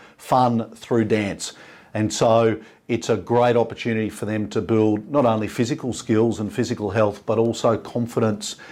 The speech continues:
and personality skills. And so that's been running for, for over a decade now and has just seen, seen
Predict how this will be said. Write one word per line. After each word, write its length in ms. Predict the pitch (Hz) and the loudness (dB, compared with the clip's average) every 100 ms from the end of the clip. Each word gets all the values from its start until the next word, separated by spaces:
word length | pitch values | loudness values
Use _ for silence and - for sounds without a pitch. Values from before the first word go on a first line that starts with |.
| - - - | -20 -20 -6
and 200 | 110 104 | -4 -2
personality 720 | 127 110 - 98 107 120 120 | 0 2 0 -2 0 0 0
skills. 580 | - - 135 196 202 - - - - - | -4 2 2 2 -2 -10 -20 -20 -20 -4
And 160 | 110 107 | -2 2
so 440 | 131 117 117 110 - - _ | 2 4 4 2 -4 -20 _
that's 240 | 131 131 - | 0 0 0
been 260 | 135 113 | -2 0
running 300 | 113 113 113 | 0 0 -2
for, 400 | 107 113 107 104 - | -4 -2 0 -2 -2
for 180 | 117 | 2
over 180 | 110 107 | 2 2
a 80 | 104 | 0
decade 420 | 120 110 110 101 | 0 2 2 2
now 220 | 104 107 | 0 0
and 80 | 107 | -2
has 100 | 101 | -2
just 240 | - 110 - | -4 -4 0
seen, 400 | 113 107 101 - 85 | 0 0 -4 -10 -14
seen 260 | - 113 | -2 0